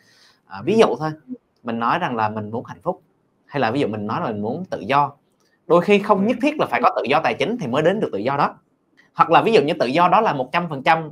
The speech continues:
Speaker 1: thì đôi khi ở ngay cuộc sống này mình có thể tìm cách để mình có được khoảng chừng bảy mươi tám mươi phần trăm tự do rồi. Hoặc là ví dụ
Speaker 2: Ừ.
Speaker 1: như mình nói là mình muốn hạnh phúc thì không nhất thiết là vậy. Khi tôi, tức là mình hay bị cái là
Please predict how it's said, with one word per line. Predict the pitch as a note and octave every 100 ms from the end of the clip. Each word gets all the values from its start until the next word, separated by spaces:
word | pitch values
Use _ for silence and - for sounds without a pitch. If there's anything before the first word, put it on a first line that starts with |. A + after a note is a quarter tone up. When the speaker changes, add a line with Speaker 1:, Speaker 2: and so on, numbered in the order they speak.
| -
Speaker 1:
thì | D3+ B2+
đôi | C#3 D3+
khi | E3
ở | - B2+
ngay | E3+
cuộc | B2+ -
sống | D3+ F#3+
này | D#3
mình | B2+ A#2+
có | D#3+
thể | D3 -
tìm | C#3+ B2
cách | F#3+ -
để |
mình | D3+ C3
có | C#3 G3
được | D3+ -
khoảng | C3+
chừng | D3 C3 -
bảy | C3 D3
mươi | G3+ F#3+
tám | F#3
mươi | A3
phần | F3 C#3+
trăm | D#3+
tự | B2
do | B2+ D3+
rồi. | C#3+ C#3 _ _ _ _ _ -
Hoặc | B2
là | B2+
ví | C3
dụ | F3
Speaker 2:
Ừ. | A2+
Speaker 1:
như | C#3+
mình | C3+
nói | D#3
là | F#3
mình | A#2+ A#2+
muốn | F3+
hạnh | C#3 G#2+
phúc | G#3+ -
thì | A#2
không | F#3 F#3+
nhất | B3
thiết | D4+ D#4
là | D3+ A2+
vậy. | C3 -
Khi | G3 F3 -
tôi, | F#3 F3 -
tức | G3+
là |
mình | C3
hay | D#3+ D3+
bị | G#2+
cái | C#3
là | F3